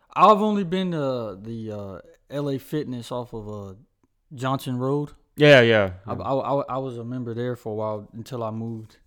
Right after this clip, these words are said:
Speaker 1: But, um, I, I liked it. I loved
Speaker 2: Is
Speaker 1: it.
Speaker 2: that the one with the swimming pool?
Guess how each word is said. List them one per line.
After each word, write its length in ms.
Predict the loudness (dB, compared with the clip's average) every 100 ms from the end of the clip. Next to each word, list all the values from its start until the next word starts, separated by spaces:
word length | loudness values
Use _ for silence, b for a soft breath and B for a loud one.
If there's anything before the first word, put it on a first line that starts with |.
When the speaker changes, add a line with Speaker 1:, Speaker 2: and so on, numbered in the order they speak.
| _ _ _ _ -14
Speaker 1:
But, 180 | -10 -8
um, 260 | -8 -8 -4
I, 100 | 4
I 120 | 6
liked 260 | 6 4 0
it. 140 | -8
I 80 | -6
loved 240 | -6 2
Speaker 2:
Is 60 | 4
Speaker 1:
it. 40 |
Speaker 2:
that 60 | 4
the 80 | 4
one 120 | 4
with 100 | 2
the 80 | -2
swimming 340 | -2 -2 -2
pool? 280 | 0 -2